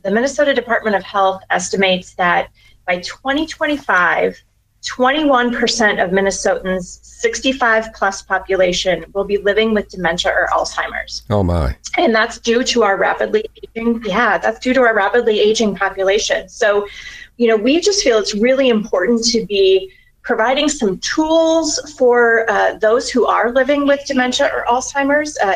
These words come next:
Speaker 1: as well as their care partners, uh, to help them live well as they experience that. And so that's why we're, um, teaming up with the Mayo Clinic, the Alzheimer's Association for this brain, uh,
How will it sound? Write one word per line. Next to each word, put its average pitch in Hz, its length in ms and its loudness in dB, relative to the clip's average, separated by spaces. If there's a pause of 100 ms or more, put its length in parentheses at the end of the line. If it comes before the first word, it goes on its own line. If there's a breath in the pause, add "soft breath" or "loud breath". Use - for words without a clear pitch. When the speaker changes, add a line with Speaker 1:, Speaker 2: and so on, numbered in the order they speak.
Speaker 1:
as - 160 -8
well 208 180 0
as 254 160 -2
their 170 140 0
care 214 300 -4 (100)
partners, 269 520 -2 (480 loud breath)
uh, 202 280 0
to 233 80 -6
help 349 260 -2
them 320 180 2
live 240 300 2 (140)
well 190 520 2
as 185 160 0
they 185 140 4
experience 185 680 -2
that. 175 320 -4
And 202 140 -4
so 247 120 -2
that's 330 260 0
why 339 100 4
we're, 214 300 0 (380 loud breath)
um, 196 240 -2 (840)
teaming 311 340 0
up 226 200 0
with 226 120 0
the 190 80 -2
Mayo 208 260 4
Clinic, 285 400 0
the 269 60 0
Alzheimer's 226 600 -2
Association 196 720 0
for 202 140 -4
this 180 280 0
brain, 240 460 0
uh, 175 240 0